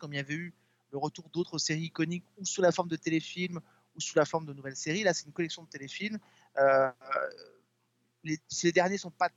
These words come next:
forcément tous très réussis. Il y en a vraiment un paquet au début qui sont quand même génialissimes. Euh, je pense à Meurtre en direct, par exemple, avec Joe Penny, ou, euh, ou, euh,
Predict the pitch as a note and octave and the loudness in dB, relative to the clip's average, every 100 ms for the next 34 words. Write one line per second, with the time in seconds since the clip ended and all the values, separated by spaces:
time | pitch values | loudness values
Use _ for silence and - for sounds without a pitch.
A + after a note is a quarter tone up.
0 | _ - F3+ - F3+ F3 G3 F#3+ F#3+ E3 | _ -16 -12 -12 -14 -20 -20 -12 -6 -6
1 | D#3+ F#3 F3+ C#3 B2 C#3+ D#3+ D3 - - | -6 -10 -10 -8 -6 -6 -2 0 0 0
2 | F#3 D#3+ D3+ - - - D3 C#3+ C#3 C#3 | -4 -4 -10 -12 -12 -12 -8 -8 -8 -12
3 | D3+ C#3+ C#3+ - F3 G3 _ - _ C#3+ | -10 -10 -10 -8 -8 -10 _ -20 _ 6
4 | C3+ C3+ C3+ C3+ C3+ - C#3 B2+ C#3+ - | 8 8 8 4 2 -6 -6 -4 -4 -6
5 | C#3+ C3+ C#3 D3+ - - C3 C3 C3 D3 | -6 -4 0 -2 -2 -6 -6 -6 -12 -14
6 | - C3+ C3+ - C#3+ D3 C#3+ E3 F3 F3 | -8 -8 -6 -8 -2 0 0 -2 -2 -2
7 | D#3 C#3 C#3 - - - - C3 C#3 D3+ | -2 -6 -12 -14 -16 -6 6 6 6 0
8 | D3+ C#3 C3 C3+ | 4 6 6 2